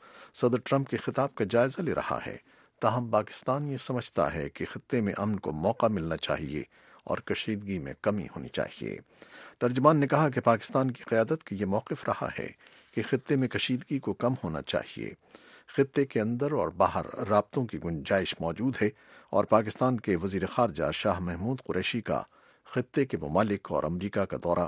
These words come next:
اس سلسلے کی کڑی ہوگا۔ اس سے پہلے پاکستان کے وزیر اعظم عمران خان نے خطے میں کشیدگی کے خاتمے کے لیے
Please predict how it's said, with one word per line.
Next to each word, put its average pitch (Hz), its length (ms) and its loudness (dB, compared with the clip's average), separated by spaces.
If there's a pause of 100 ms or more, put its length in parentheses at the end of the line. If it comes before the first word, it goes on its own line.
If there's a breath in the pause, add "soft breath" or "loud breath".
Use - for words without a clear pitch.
(120)
اس 95 120 -10
سلسلے 92 420 -6
کی - 180 -10
کڑی 80 260 -2 (120)
ہوگا۔ - 300 -6 (600 loud breath)
اس 127 100 -8
سے 151 80 2
پہلے 151 300 4
پاکستان 123 560 0
کے 110 100 -2
وزیر 104 300 0
اعظم 135 280 2
عمران 95 480 2
خان 95 420 -2
نے 62 240 -8
خطے 123 340 0
میں 117 120 2
کشیدگی 123 500 -2
کے 92 140 -4
خاتمے 101 420 0
کے 95 120 -6
لیے 95 220 0